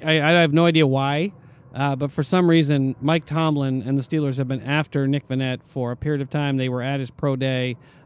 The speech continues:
uh, back when he was drafted, and they've spoken very highly of him for, for a number of years now.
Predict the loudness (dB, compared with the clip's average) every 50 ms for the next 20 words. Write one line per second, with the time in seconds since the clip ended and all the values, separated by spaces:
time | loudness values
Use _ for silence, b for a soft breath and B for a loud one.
0 | b -8 -6 -6 -4 -4 -4 -4 -4 -2 -2 -2 -2 -4 -6 -6 -4 -4 -2 -2
1 | -2 -4 -4 -6 -6 -4 -4 -4 -4 -6 -6 -10 -10 -6 -6 -6 -4 -4 -4 -4
2 | -4 -4 -4 -4 -6 -6 -6 -4 -2 -2 -2 -2 -2 -4 -4 -4 -6 -6 -6 -6
3 | -6 -6 -6 -8 -8 -8 -6 -4 -2 0 2 4 4 4 4 2 2 0 0 0
4 | 0 -2 -4 -6 -6 -8 -10 -12